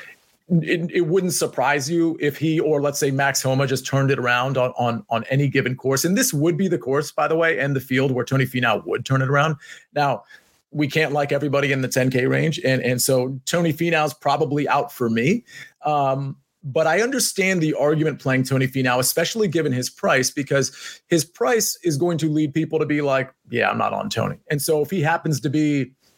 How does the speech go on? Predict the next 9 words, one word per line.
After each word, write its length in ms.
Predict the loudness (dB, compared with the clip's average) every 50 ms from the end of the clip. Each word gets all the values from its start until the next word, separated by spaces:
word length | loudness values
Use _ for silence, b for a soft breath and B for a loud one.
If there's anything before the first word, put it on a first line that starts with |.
| _ _
I 80 | -4 -2
don't 100 | 0 0
know, 220 | 0 0 -2 -4 -10 _
twelve, 300 | -2 0 0 0 0 0
thirteen 280 | -2 -2 0 -2 -2
percent, 420 | 0 0 0 2 0 0 -2 -2 0
given 260 | 0 0 2 2 2
his 160 | 2 2 0
upside, 580 | 0 -2 -2 -2 -2 0 0 0 -2 -2 -6